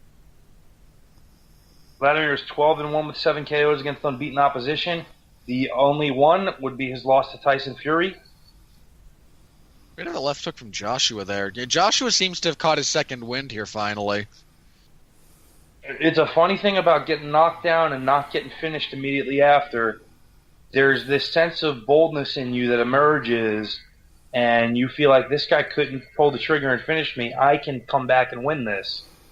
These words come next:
Speaker 1: Especially when you've already dropped him.
Speaker 2: Yeah, Joshua avoids a right hand there, starting to get his jab going again. Nice left
Speaker 1: And
Speaker 2: hook there from Joshua into the
Speaker 1: and
Speaker 2: clinch.
Speaker 1: immedi-, immediately, Vlad's response is to tie up on the inside.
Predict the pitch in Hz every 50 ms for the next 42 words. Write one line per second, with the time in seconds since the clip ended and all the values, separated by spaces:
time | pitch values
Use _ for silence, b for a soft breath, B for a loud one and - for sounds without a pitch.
0 | _ _ - 139 143 - 220 247 233 277 254 240 233 220 208 196 202 196 202 208
1 | 185 175 202 202 196 196 190 196 160 165 190 190 190 185 185 - 185 196 185 147
2 | 110 98 - - _ _ _ _ _ _ _ _ _ - - _ _ _ b b
3 | b b b b _ _ - - 95 87 - - - 117 117 113 - - 117 110
4 | 104 101 95 104 110 110 110 98 - 101 98 101 95 92 90 - 110 123 131 127
5 | 127 117 120 131 127 123 120 120 120 113 - - 131 120 120 120 117 117 113 110
6 | 104 - - - 123 117 117 113 113 120 117 113 113 110 107 98 110 107 107 107
7 | 107 107 107 - _ _ _ - 104 156 392 - - - 240 - 131 131 127 120
8 | 143 - - - 90 87 87 85 - - 104 92 87 - 107 101 98 95 - -
9 | 98 95 98 98 98 101 101 - - - - 120 - 151 160 156 160 160 156 -
10 | - - _ - _ - 131 131 131 135 147 151 151 143 143 135 139 135 120 110
11 | 127 135 135 131 123 117 127 120 - - 139 131 127 123 117 117 113 117 110 -
12 | - 135 131 127 127 117 120 127 123 120 120 120 117 113 - 127 117 113 110 104
13 | 101